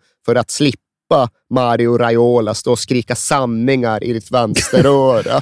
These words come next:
<laughs> utan allting är hela tiden väldigt tätt in på dig. En väldigt intensiv liten stad mellan Salerno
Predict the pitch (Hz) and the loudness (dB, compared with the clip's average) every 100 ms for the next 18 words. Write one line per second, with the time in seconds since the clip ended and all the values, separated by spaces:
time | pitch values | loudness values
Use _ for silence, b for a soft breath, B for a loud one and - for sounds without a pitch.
0 | - _ - 131 - 127 120 120 - _ | -6 _ -6 -6 -4 -2 0 -2 -6 _
1 | _ - 175 143 - - 127 120 110 - | _ -2 -2 -2 -6 -4 -2 -2 -4 -8
2 | - 127 123 113 - 117 104 113 110 107 | -4 0 0 -2 -4 -4 -4 -4 -4 -6
3 | 104 117 - _ - - - _ - 113 | -6 -8 -8 _ -10 -8 -8 _ -6 -4
4 | - 127 113 98 101 113 120 120 - - | 0 0 0 -4 -4 -2 -4 -4 -10 -4
5 | 170 131 - _ - 110 104 - 117 107 | -2 -2 -4 _ -6 -6 -6 -6 -4 -4
6 | 107 107 - _ _ _ - - 127 123 | -2 -4 -4 _ _ _ -4 -2 0 -2
7 | - 127 113 104 107 104 _ _ - 143 | 0 0 2 2 -2 -6 _ _ -2 0
8 | 127 113 107 104 107 - - 113 107 104 | 0 0 0 0 -4 -6 -4 -2 0 0
9 | 101 101 101 107 | 0 -2 0 -2